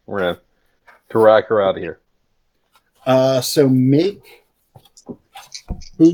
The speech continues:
Speaker 2: who's doing what? Are you both doing this?
Speaker 1: We're both doing it. It's a cooperative effort. One arm and one arm.
Speaker 2: Okay, make, uh, make melee rolls.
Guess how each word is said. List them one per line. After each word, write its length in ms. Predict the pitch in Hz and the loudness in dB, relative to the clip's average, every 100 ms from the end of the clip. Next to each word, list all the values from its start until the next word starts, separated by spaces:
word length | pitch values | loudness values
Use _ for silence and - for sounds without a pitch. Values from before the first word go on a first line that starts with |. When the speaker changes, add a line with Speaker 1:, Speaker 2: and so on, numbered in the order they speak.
| - | 0
Speaker 2:
who's 240 | 185 185 139 | -2 -2 2
doing 340 | 156 147 127 | 2 4 2
what? 200 | 107 - - | -2 -6 -8
Are 80 | 107 | -6
you 160 | 101 92 90 | -6 -8 -10
both 320 | 92 131 151 _ _ 131 | -4 -2 -4 _ _ -4
doing 320 | 156 156 151 | 0 2 0
this? 500 | 156 151 139 - - - _ _ _ _ _ _ | -4 -6 -10 -16 -18 -20 _ _ _ _ _ _
Speaker 1:
We're 200 | 156 151 | 2 2
both 400 | 120 156 156 - | 6 6 6 4
doing 220 | 131 104 | -2 -2
it. 100 | 87 | -6
It's 100 | 98 | -10
a 40 | 104 | -10
cooperative 540 | - 120 104 110 101 | 0 2 2 0 -2
effort. 380 | 95 87 85 - | -2 -2 -4 -4
One 220 | 110 135 | 0 2
arm 300 | 135 127 120 | 4 2 0
and 120 | 104 | -4
one 140 | 104 95 | -4 -4
arm. 240 | 87 80 _ _ _ _ _ - - - _ _ _ - - - _ - - | -6 -8 _ _ _ _ _ -20 -20 -20 _ _ _ -12 -12 -14 _ -14 -6
Speaker 2:
Okay, 340 | 113 123 101 98 | -4 -2 -2 -4
make, 360 | 120 117 127 131 | -2 0 0 2
uh, 560 | 123 120 120 117 113 - _ _ _ _ - - - | 4 6 8 6 4 -4 _ _ _ _ -20 -20 -14
make 160 | 110 - | -14 -8
melee 560 | 110 110 98 82 76 - _ _ - | 0 2 2 0 -6 -16 _ _ -4
rolls. 600 | 98 87 78 - - | -2 -2 -4 -10 -18